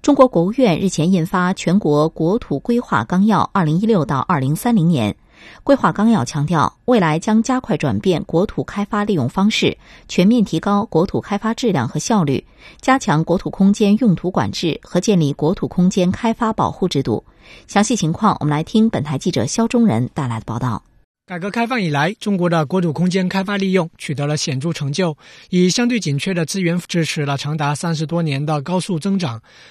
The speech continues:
Speaker 2: 不过，在经济新常态下，中国的国土空间开发和保护也出现了较多的新矛盾和新挑战。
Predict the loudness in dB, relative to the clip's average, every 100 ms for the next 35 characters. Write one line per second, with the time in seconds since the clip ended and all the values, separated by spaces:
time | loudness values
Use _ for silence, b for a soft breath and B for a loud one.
0 | b 0 2 0 -2 -2 -2 0 -2 -2
1 | -2 -4 -2 -2 0 0 -2 -2 B B
2 | -2 2 2 0 0 -2 -2 0 0 0
3 | 0 0 0 -2 -2 -2 -4 -2 -4 -4
4 | -4 -4 -4 -4 -2 -2 -2 -2 -2 -2
5 | -2 -2 -4 -2 -2 -4 -6 -8 -8 -4
6 | -6 -6 -6 -2 -4